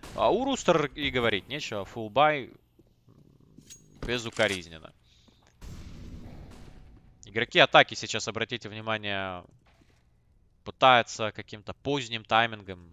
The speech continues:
или каким-то средним таймингом занять мидл. Мы видим двоих, э, в подвале. Два игрока было на старте, но они всё ещё не вышли. Ага, я так понимаю, Motion сейчас, да, с Т-спауна отбрасывает дым в окно. И вот он пошёл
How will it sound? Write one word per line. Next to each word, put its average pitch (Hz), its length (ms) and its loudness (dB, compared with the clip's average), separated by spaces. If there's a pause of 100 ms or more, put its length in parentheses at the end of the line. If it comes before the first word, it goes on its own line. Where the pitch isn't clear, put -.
или 95 160 -20
каким-то - 340 -16
средним 120 500 -2
таймингом 104 460 0
занять 101 320 -8
мидл. 131 320 -8
Мы 107 100 -14
видим 101 260 -10
двоих, 104 580 -4
э, 85 440 -10
в 92 280 -4 (1120)
подвале. 139 1080 4 (380)
Два 104 220 2
игрока 104 320 -2
было 98 280 -2
на 101 140 -12
старте, 135 600 2
но 117 140 -8
они 120 120 -12
всё 117 200 -8
ещё 113 200 -8
не 110 220 -10
вышли. 104 440 -8 (460)
Ага, 101 320 0
я 120 220 4
так 170 120 -2
понимаю, 135 320 2
Motion 139 360 -2
сейчас, 110 240 -4
да, 110 180 6
с - 60 -12
Т-спауна 113 480 6
отбрасывает 104 640 0
дым 117 260 -6
в 104 140 -4
окно. 156 440 -2 (720)
И 131 280 -14
вот 110 320 -6
он 127 140 -6
пошёл 131 600 -6